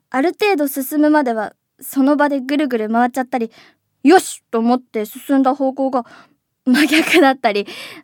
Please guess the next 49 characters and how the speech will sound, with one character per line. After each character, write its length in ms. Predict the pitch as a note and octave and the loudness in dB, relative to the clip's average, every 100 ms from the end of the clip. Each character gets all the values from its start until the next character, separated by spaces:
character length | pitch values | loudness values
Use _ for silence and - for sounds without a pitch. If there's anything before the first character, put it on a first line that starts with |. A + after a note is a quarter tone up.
| _ _ _ | _ _ _
あ 180 | - D#4 | -2 -2
と 160 | G4 D#4+ | 0 -4
少 220 | - G#4 | -2 -2
し 100 | G#4+ | 2
の 120 | D4+ | 0
と 100 | C4+ | 0
こ 100 | C#4 | 0
ろ 100 | C#4+ | 2
で、 160 | B3+ A3+ - _ _ _ _ | 0 -2 -10 _ _ _ _
目 220 | A3 A3 - | -6 -6 -6
的 280 | - D4+ - | -4 -4 -6
地 140 | G3+ | -14
周 240 | F#3+ A#3 | -6 -4
辺 180 | A#3+ A#3 | -2 -2
に 120 | A3+ | -4
着 100 | A3+ | -6
き 100 | - | -8
ま 140 | A3+ A3 | -6 -6
し 80 | - | -8
た。 80 | - _ _ - | -18 _ _ 0
案 200 | B3 D#4+ | 2 4
内 160 | E4 | 4
を 120 | F3+ | 0
終 240 | F#3+ C4+ C#4+ | -6 -2 0
了 180 | C#4+ C#4+ | 0 0
し 120 | C#4 | 0
ま 120 | C#4+ | 0
す。 100 | C#4+ | -2
っ 320 | _ _ _ | _ _ _
て 80 | - | -6
言 100 | C4 | 0
わ 60 | B3 | 0
れ 80 | A#3 | 2
て、 160 | A#3 - - _ - | -2 -4 -20 _ -2
お 60 | |
い 160 | F#4+ A4+ | 4 8
お 400 | D#4+ E4+ D#4 D#4 | 8 8 8 6
い 100 | C#4 | 2
と 140 | G#3 | -4
か 120 | - G#3+ | -4 -4
も 120 | G#3 - - _ - | -6 -12 -20 _ -4
あ 100 | D4 | 0
る 200 | D#4 D4 | 4 2
ん 60 | |
で 80 | A#3 | 2
す 120 | - | -4
け 100 | - G#3 | -6 -8
ど 100 | G3+ | -6
ね。 300 | G3 B3 | -4 0